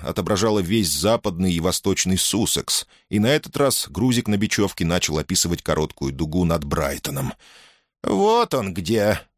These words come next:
пробормотал Фрейм. «В Брайтоне?» «Не думаю», — нахмурился Рой.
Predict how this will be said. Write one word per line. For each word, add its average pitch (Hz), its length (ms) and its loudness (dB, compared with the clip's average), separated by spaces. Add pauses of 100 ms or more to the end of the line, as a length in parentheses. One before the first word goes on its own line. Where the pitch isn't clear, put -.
пробормотал 87 600 0
Фрейм. 69 560 -4 (1120)
«В 76 140 -4
Брайтоне?» 85 680 0 (600)
«Не 101 200 2
думаю», — 117 580 2 (160)
нахмурился 90 720 0
Рой. 69 420 -4